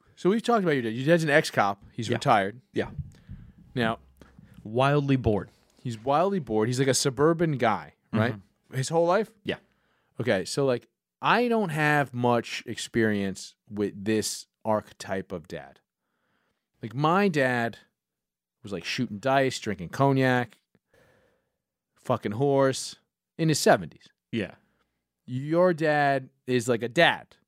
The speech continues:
Speaker 2: Yeah.
Speaker 1: Like, what people <laughs> think of when they think of a dad.
Speaker 2: <laughs>
Speaker 1: Like, your dad wears, like, shorts and, like, sandals and shit.
Speaker 2: Yeah.
Speaker 1: Okay.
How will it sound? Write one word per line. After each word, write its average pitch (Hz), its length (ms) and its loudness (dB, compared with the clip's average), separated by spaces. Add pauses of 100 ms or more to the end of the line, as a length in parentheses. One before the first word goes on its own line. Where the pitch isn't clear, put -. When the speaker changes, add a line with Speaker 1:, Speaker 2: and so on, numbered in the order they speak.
(260)
Speaker 2:
Yeah. 120 420 2
Speaker 1:
Like, 120 160 0
what 127 180 6
people 131 240 2
<laughs> - 0 -
think 143 280 2
of 127 140 0
when 123 120 0
they 120 60 0
think 113 160 2
of - 60 0
a 175 80 2
dad. 175 500 0
Speaker 2:
<laughs> - 20 -20
Speaker 1:
Like, 254 160 2 (180)
your 156 100 -6
dad 170 180 4
wears, 151 180 -2
like, 135 140 -4
shorts 139 460 2
and, 131 80 0
like, 120 120 0
sandals 110 460 4
and 104 120 -6
shit. 95 340 -4 (280)
Speaker 2:
Yeah. 95 160 -4 (460)
Speaker 1:
Okay. 101 320 -2